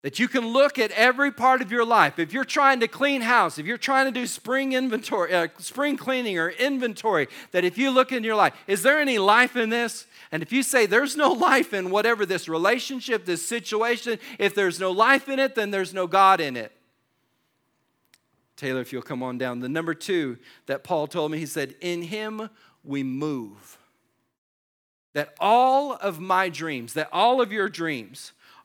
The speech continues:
are moving forward in him. That you may be standing at a place where you have no clue what tomorrow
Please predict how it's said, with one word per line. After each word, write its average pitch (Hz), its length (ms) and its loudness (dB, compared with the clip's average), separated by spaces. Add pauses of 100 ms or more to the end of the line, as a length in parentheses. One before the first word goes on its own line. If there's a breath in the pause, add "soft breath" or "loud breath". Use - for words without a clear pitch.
(120)
are 175 180 6
moving 247 840 -2 (440)
forward 139 720 -2 (1000)
in 110 180 -14
him. 110 360 -20 (1800)
That 139 200 -4
you 262 200 2
may 254 200 2
be 208 160 -4
standing 240 580 0
at 226 100 0
a 214 60 2
place - 800 -4 (720 soft breath)
where 156 180 -2
you 220 220 -4
have 185 260 2
no 226 340 4
clue 190 560 -2 (680 soft breath)
what 170 220 0
tomorrow 214 800 2